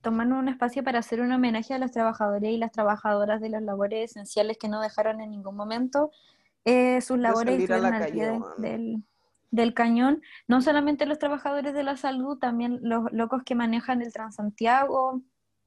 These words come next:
Speaker 1: que manejan en, en el, en el metro, los recolectores de basura, la gente que trabaja en la funeraria. Toda esa gente no pudo dejar de trabajar en ningún momento y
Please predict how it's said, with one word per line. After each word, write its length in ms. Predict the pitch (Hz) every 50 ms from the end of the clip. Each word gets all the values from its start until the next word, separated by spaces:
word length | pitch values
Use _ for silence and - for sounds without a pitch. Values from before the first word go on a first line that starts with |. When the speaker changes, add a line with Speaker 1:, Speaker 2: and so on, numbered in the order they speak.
| _ _ _ _ -
Speaker 1:
que 120 | - 226
manejan 480 | 220 208 202 208 214 - - 247 233 233
en, 180 | 233 226 226
en 220 | - 226 220 214 214
el, 640 | 214 208 208 202 202 208 208 202 202 208 214 214 - _ _ _ _ _ _ _ _ _
en 160 | - 226 226 220
el 140 | 214 220
metro, 760 | 214 214 214 220 240 262 277 262 - 254 262 269 269 269 269 262
los 140 | 247 240 214
recolectores 680 | 226 220 - 214 220 220 214 - - 220 233 254 247
de 80 | 240 247
basura, 640 | 226 220 214 202 - - - 240 240 277 262 277 262
la 120 | 247 220 214
gente 280 | - 240 233 - 254
que 100 | 233 240
trabaja 380 | 220 214 214 208 220 220 - 262
en 80 | 254
la 80 | 247 240
funeraria. 720 | 226 - 233 220 208 202 190 208 220 247 247 262 262 262 254 - _ _ _ _
Toda 140 | - 247 269
esa 180 | 277 - 294 269
gente 280 | - 294 285 262 294 277
no 140 | 269 262 226
pudo 220 | 226 247 254 254
dejar 340 | 254 254 254 - 269 254 254
de 120 | 262 269
trabajar 480 | 254 - 262 262 262 262 254 - 269 269
en 100 | 269 254
ningún 320 | 254 240 233 226 240 240
momento 640 | 247 254 247 254 262 269 277 262 - 277 277 277 277
y 320 | 277 269 247 233 233 226